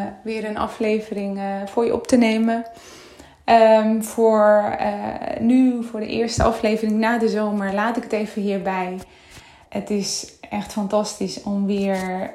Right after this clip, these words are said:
mijn, eh, podcast op te zetten of verder op te pakken. Ehm,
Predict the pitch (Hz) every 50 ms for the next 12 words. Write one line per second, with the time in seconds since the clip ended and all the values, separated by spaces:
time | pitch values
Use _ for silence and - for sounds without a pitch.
0 | - _ - 196 196 196 196 196 196 190 180 180 185 196 - - - 311 - -
1 | - - 226 226 - - - 247 - - - 220 208 185 208 202 202 196 202 196
2 | 190 - - - 190 - - - - - 240 247 240 226 226 220 220 - - 196
3 | - - 190 196 190 - 202 190 190 196 - - - - - - - - - -
4 | - - _ - 196 196 196 196 196 196 196 190